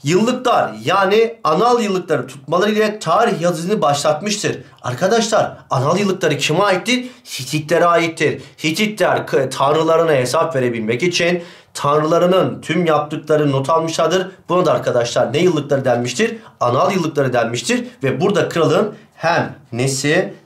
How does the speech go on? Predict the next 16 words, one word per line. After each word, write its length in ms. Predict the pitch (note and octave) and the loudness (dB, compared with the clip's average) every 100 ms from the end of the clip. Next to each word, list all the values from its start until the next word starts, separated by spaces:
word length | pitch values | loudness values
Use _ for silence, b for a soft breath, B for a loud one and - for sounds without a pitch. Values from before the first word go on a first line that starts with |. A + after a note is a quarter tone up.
| - | -4
galibiyeti, 1300 | B2+ A#2+ A2+ A2 G#2+ G#2 G2+ G2 A2 A#2 D3 F#3 - B B | 2 2 2 -2 -6 -8 -8 -10 -6 -2 0 -2 -8 B B
hem 360 | - C#3+ D3+ B2+ | -6 0 2 2
de 200 | A2+ G2 | 0 -2
nesi 260 | A2 A2 D#3+ | -4 -2 0
arkadaşım, 680 | D3 A#2+ G#2+ G#2+ D#3+ F3+ F#3 B B | 0 -2 -6 -4 0 0 -2 B B
mağlubiyetlerinden 1400 | A2+ A#2 A#2 A#2+ B2 B2 B2 B2 B2 C3 B2 B2 D3 B2+ G#2+ | -4 0 2 2 2 2 2 0 -2 0 2 2 2 0 -4
söz 120 | G#2+ | -6
ettiği 380 | A2 G#2+ C#3+ E3 | -6 -6 -6 -6
için 480 | D#3+ E3 E3 - - - | -4 -2 -2 -4 -16 -6
biz 260 | E3 D3 A#2 | -2 -2 -2
buna 180 | A2+ G#2 | -4 -2
ne 180 | C3 | 0
diyoruz? 340 | C3 A#2 F3+ F3 B B | 0 2 0 -2 B B
Objektif 760 | C3+ A2+ G2+ B2 B2+ G#3 A2 - | -2 -2 -2 -2 -2 -4 -4 -2
tarihin 600 | A2 G2+ G#2+ F3 G3+ - - | 0 0 0 -2 -2 -4 -6
başlangıcıdır. 840 | G#2 - G#2 G2+ G2+ A#2 - - | -6 -2 -4 -4 -8 -8 -10 -16